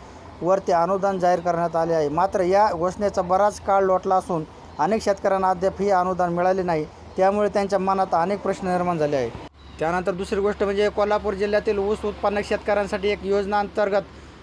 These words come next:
विशेष निधी उपलब्ध करून देण्यात आला आहे. जिल्ह्यातील लाखो ऊस उत्पादक शेतकऱ्यांना या अनुदानासाठी पात्र आहे, परंतु काही तांत्रिक अडचणीमुळे अनुदानाचे वितरण रखडले आहे. या परिस्थितीमुळे शेतकऱ्यांची खूप नाराजी झा-,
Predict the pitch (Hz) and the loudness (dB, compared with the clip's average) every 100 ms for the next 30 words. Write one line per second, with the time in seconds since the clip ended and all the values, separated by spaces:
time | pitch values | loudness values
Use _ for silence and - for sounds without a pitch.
0 | - 143 208 - 247 - 160 214 233 233 | -10 -4 -2 0 0 0 -2 0 2 0
1 | 220 208 202 214 208 202 202 190 185 185 | 0 0 0 0 0 0 -2 0 0 2
2 | 165 156 135 185 208 208 214 196 202 196 | 0 -2 -2 0 2 2 0 2 0 2
3 | 226 196 233 226 202 220 202 196 196 185 | 0 2 0 -2 -2 -2 0 0 -2 0
4 | 190 190 185 175 202 202 190 190 185 196 | 0 0 0 2 2 0 0 0 0 -4
5 | 180 185 196 202 202 175 160 - - - | -2 0 0 2 2 2 0 -6 -18 -6
6 | - 202 220 220 226 233 220 220 240 220 | 0 0 0 2 2 4 2 2 2 2
7 | 220 233 226 220 220 220 208 220 220 214 | 2 2 0 2 4 4 2 2 0 0
8 | 220 220 220 220 208 214 220 220 214 190 | -2 -2 0 0 0 0 2 4 4 2
9 | - - 175 202 226 226 226 214 214 196 | -2 -4 0 2 0 0 -2 0 0 0
10 | 214 220 214 208 - - - - 220 214 | -2 0 0 0 -2 -2 -4 -4 -2 2
11 | 220 214 190 - - 160 180 208 220 190 | 4 4 2 -6 -8 0 2 4 2 2
12 | 196 | 0